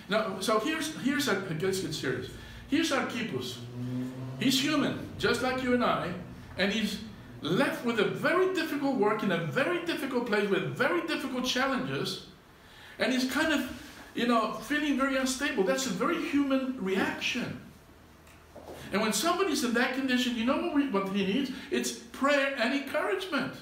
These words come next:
Imagine Archippus receiving a letter from the Apostle Paul, Paul saying, "Archippus, my buddy, keep on with it.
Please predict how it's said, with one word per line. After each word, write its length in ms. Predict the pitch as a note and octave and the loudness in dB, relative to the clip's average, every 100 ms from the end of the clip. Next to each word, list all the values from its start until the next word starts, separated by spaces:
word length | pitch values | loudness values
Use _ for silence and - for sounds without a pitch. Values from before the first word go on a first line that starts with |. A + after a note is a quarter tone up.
| - - - - - - | -16 -20 -20 -20 -20 -8
Imagine 540 | A#3 D4+ F4+ F4+ F#4 - - | 0 2 4 4 2 0 0
Archippus 440 | A3+ A#3+ D#4+ C#4+ B3 | 0 2 0 0 4
receiving 580 | B3 - D#4 D#4+ D#4 | 4 4 2 2 4
a 60 | B3+ | 2
letter 540 | G#3 A3+ D#4+ C#4 C4+ | 2 2 2 4 2
from 360 | C4 - A#3 A#3 | 0 0 0 2
the 100 | G3+ | 0
Apostle 360 | - B3+ D4 D#4 | 0 0 -2 -2
Paul, 380 | A#3 A3 G#3+ - - - | 0 2 2 -4 -10 -2
Paul 240 | B3+ C4+ | 2 4
saying, 340 | C4 B3 A#3 G#3 | 4 2 2 2
"Archippus, 500 | F3 A#3+ A#3 A#3 A#3 - - - - - | 2 0 2 2 0 -6 -12 -18 -20 -6
my 160 | D3+ E3+ | 2 2
buddy, 640 | - G3+ G3+ A3 G3+ - - - - - | 2 2 2 0 -4 -8 -14 -20 -20 -20
keep 340 | - F#3 F3+ - - - | -2 -2 -2 -8 -14 -6
on 520 | C#3+ C#3 C3+ - B2+ | -2 0 0 -4 -8
with 220 | A2+ B2 A2+ | -4 -4 -4
it. 200 | G#2 | -12